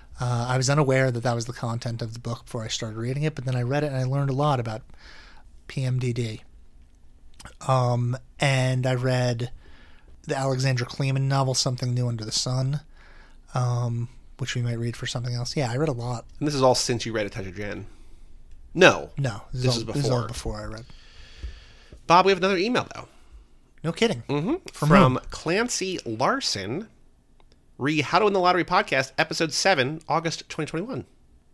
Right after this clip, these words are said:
Speaker 1: Let's hear it, Clancy.
Speaker 2: And I emailed Clancy back, and I was like, "Hey, can we read this on the podcast?" And she said, "Yes, absolutely."
Speaker 1: Episode seven, is that Amber Tamlin?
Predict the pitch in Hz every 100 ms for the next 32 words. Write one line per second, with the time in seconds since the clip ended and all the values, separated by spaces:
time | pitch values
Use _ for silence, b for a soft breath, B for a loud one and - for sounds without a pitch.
0 | - 127 165 - 196 294 170 - 156 160
1 | - 247 - - - B B B - 147
2 | 156 233 269 - 123 113 107 107 117 117
3 | 110 117 110 113 247 175 123 170 185 -
4 | - 147 143 135 120 180 180 269 247 -
5 | - - - - - - - - 117 113
6 | 110 131 - - 285 - - - - -
7 | 113 110 - 139 - 101 110 - - -
8 | 302 - - - - - - - 190 233
9 | - 196 - - - 104 175 196 175 190
10 | 135 135 147 143 135 151 208